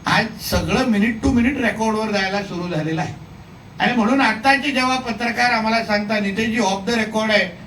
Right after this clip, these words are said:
म्हणलं, "काही बिलकुल बोलू नको, उद्या हीच हेडलाईन होणार आहे मला माहिती आहे." <laughs> पण जे, जी काय नैतिकता ह्या अगोदरच्या पिढीतून आपण सगळ्या जणांनी सांभाळली,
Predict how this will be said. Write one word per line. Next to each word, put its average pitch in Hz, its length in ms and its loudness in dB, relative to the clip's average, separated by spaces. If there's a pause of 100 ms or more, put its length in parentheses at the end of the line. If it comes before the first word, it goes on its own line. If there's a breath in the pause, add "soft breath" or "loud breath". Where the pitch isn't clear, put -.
(120)
म्हणलं, 190 200 -2
"काही 180 240 0
बिलकुल 202 420 0
बोलू 190 220 0
नको, 196 220 -2
उद्या 202 280 0
हीच 175 220 0
हेडलाईन 180 360 0
होणार 160 260 0
आहे 165 80 -2
मला 151 220 0
माहिती 190 320 0
आहे." - 560 -6
<laughs> - 1160 -12
पण 269 200 4
जे, 269 340 2 (120)
जी 254 180 4
काय 320 220 2
नैतिकता 262 560 0
ह्या 247 360 2 (360)
अगोदरच्या 208 720 -2 (440)
पिढीतून 196 640 0 (440 loud breath)
आपण 165 320 2
सगळ्या 170 300 0
जणांनी 180 400 -2
सांभाळली, 160 580 0